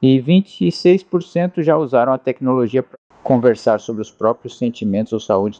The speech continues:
mental. O estudo classifica o Brasil como um dos oito mercados pioneiros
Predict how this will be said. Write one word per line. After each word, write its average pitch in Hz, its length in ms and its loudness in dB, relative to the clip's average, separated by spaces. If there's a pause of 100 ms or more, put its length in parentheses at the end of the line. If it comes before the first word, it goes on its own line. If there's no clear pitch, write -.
(140)
mental. 98 540 -2 (260)
O 101 60 2
estudo 117 260 0
classifica 131 460 -4
o - 20 -4
Brasil 123 420 -2
como 127 320 -4
um 131 80 -4
dos 120 180 -8
oito 131 220 -4
mercados 120 640 -2
pioneiros 113 600 -2